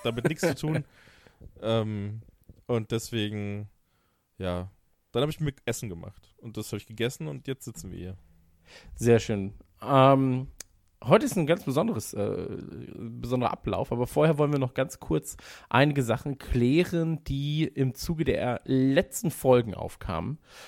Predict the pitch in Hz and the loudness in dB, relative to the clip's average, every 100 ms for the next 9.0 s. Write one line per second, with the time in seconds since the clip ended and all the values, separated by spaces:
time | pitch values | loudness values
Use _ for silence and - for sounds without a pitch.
0 | - - 117 120 151 - 151 117 107 170 | -4 4 6 6 2 2 0 2 0 0
1 | 185 - 139 135 151 143 139 143 131 135 | -4 -4 -2 0 0 0 -2 -4 -10 -8
2 | - 160 - 190 - - - - 143 135 | -6 -4 -2 -2 -4 -18 -20 0 2 2
3 | - 131 147 156 160 190 - - 123 127 | 8 8 8 4 -2 -4 -4 2 4 4
4 | 110 - 113 120 - 151 - 151 139 143 | 2 0 0 0 -4 -6 -2 -2 0 0
5 | 123 123 - 147 151 - 135 127 127 113 | -2 -4 2 2 4 4 4 4 2 0
6 | 104 104 107 - - 120 123 - 117 - | -2 -4 -2 -2 0 -2 -2 -4 -8 -6
7 | 113 104 - 131 143 135 110 110 - 139 | -6 -6 -4 -2 -2 -4 -6 -6 -10 -4
8 | 147 147 143 120 110 - - 175 185 | -2 -2 -2 -6 -8 -6 0 2 2